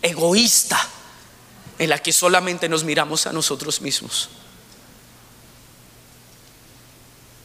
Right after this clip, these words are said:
Vidas que se les negaron la oportunidad de conocer las obras de Dios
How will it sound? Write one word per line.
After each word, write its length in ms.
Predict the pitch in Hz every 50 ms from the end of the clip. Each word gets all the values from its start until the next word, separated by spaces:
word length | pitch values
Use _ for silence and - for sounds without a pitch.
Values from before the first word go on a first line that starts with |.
| - - - - - - - - - -
Vidas 960 | 160 139 175 180 175 170 165 - 151 - - - - - - - - - - - - - - - - - - - - - - - - - - - - - - -
que 100 | - 151
se 140 | - - 127
les 180 | 135 143 139
negaron 400 | 156 139 135 143 143 147 160 165
la 60 | 160 165
oportunidad 580 | 156 165 165 160 - 156 156 156 147 151 147
de 140 | 143 156 151
conocer 400 | - 151 139 147 147 - 156 143
las 240 | 143 - - - -
obras 280 | 139 135 - 143 -
de 120 | - 170 156
Dios 380 | 143 151 - - - - -